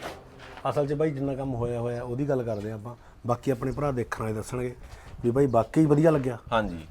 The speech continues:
Speaker 1: ਹਨਾ? ਬਾਕੀ ਤਾਂ ਉਹਨਾਂ ਨੇ ਦੱਸਣਾ ਬਾਈ। ਦੇਖਦੇ ਹਾਂ ਕੋਠੀਆਂ ਦੇ ਉੱਤੇ,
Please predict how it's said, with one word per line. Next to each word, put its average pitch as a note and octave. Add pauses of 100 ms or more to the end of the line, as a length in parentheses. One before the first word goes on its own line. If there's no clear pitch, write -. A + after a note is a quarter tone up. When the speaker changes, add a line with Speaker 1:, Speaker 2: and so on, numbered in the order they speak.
(120)
Speaker 1:
ਹਨਾ? C#3+ (240)
ਬਾਕੀ A2+
ਤਾਂ B2+
ਉਹਨਾਂ B2
ਨੇ C#3+
ਦੱਸਣਾ B2
ਬਾਈ। A#2+
ਦੇਖਦੇ A2+
ਹਾਂ A2+
ਕੋਠੀਆਂ A#2
ਦੇ A#2
ਉੱਤੇ, A#2